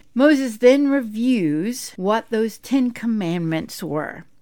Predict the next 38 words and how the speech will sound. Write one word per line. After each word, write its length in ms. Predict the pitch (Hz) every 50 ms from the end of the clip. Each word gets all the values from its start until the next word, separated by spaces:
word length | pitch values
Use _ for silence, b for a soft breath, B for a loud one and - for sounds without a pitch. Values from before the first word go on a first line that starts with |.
| - - - - - - - _
"One, 500 | - 180 220 240 226 185 156 - 156 151
you 160 | 156 165 165
shall 220 | 165 - 196 165 156
have 240 | 165 185 175 165 160
no 180 | 156 156 156
other 200 | 156 160 - 185
gods 440 | - - 156 156 165 185 185 - -
before 480 | - 175 175 - - 214 202 196 196 180
me. 300 | 165 131 127 131 151 - -
Two, 420 | - - 285 277 247 190 135 131 143
"Do 220 | 165 - 175 175
not 280 | 175 175 180 185 - 202
make 280 | 190 185 185 - -
any 180 | 202 196 196 185
graven 540 | 175 - 180 175 180 190 196 190 196 196 190
images 580 | - 214 208 208 208 180 - 165 151 147 147
or 160 | 160 160 - - -
idols." 640 | 175 180 180 185 175 165 156 - 82 202 - - - b b b b b
Three, 520 | - _ - 240 254 262 262 240 190 165
"Do 160 | 147 156 160 160
not 300 | 175 175 175 - - -
take 260 | - 214 202 - -
the 80 | 196
name 320 | 190 190 190 190 196 196 196
of 100 | 190 185
the 100 | 185 170
Lord 280 | 175 180 185 190 185
in 180 | 185 185 185 170
vain." 460 | 170 165 170 170 151 143 139 143 - b b b b b
Four, 600 | - - - - 269 269 254 220 180 151 156 - -
"Keep 300 | - - 254 247 233 -
the 100 | 233 226
Sabbath 560 | - - 233 220 214 220 202 226 220 - _
day 240 | 220 208 202 196 175
and 180 | 160 165 160
keep 240 | - - 220 214 -
it 220 | 208 - - - -
holy." 480 | 196 202 196 175 147 - - - -